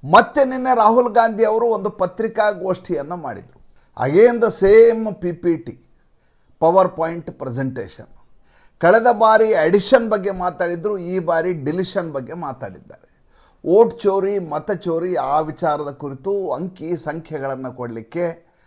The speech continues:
ಸಾಕ್ಷ್ಯಾಧಾರಗಳನ್ನು ಕೊಡಲಿಕ್ಕೆ ಅವರು ಪತ್ರಿಕಾಗೋಷ್ಠಿಯನ್ನು ಕರೆದಿದ್ರು.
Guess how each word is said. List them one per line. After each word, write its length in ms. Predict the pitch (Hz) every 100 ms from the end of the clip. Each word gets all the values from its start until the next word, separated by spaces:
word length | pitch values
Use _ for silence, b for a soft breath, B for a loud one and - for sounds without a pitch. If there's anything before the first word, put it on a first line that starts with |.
| _ _ -
ಸಾಕ್ಷ್ಯಾಧಾರಗಳನ್ನು 1200 | - 135 139 - 226 226 180 175 165 151 139 139
ಕೊಡಲಿಕ್ಕೆ 440 | 131 120 120 202
ಅವರು 220 | 165 127
ಪತ್ರಿಕಾಗೋಷ್ಠಿಯನ್ನು 1120 | 156 147 131 135 131 117 101 107 - 98 -
ಕರೆದಿದ್ರು. 480 | - 135 90 - _